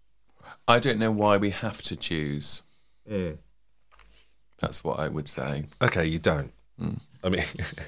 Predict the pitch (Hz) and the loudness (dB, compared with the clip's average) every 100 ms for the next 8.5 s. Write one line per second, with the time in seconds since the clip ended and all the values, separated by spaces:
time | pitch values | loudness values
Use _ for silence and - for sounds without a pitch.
0 | - - - - - - - - - 117 | -12 -14 -18 -20 -20 -14 -12 -12 -4 -2
1 | - 123 - 78 - 90 101 85 92 - | 2 2 2 -2 -2 0 0 0 -2 -4
2 | - - - - - - - 143 - 120 | -4 -2 0 0 0 -2 -4 -4 -4 -4
3 | - - - - - - - - - - | 2 2 2 0 -2 -2 -8 -8 -16 -20
4 | - - - - - - - - - - | -20 -16 -16 -16 -20 -20 -20 -20 -16 -14
5 | - - - - - - - - - - | -14 -18 -20 -20 -16 -16 -16 -20 -20 -20
6 | _ - - - - - - 127 147 147 | _ -20 -16 -14 -16 -18 2 4 6 2
7 | - 120 82 - 95 92 90 - - 90 | 2 2 0 -6 2 4 4 2 -2 0
8 | 90 87 87 87 | 0 0 -2 -4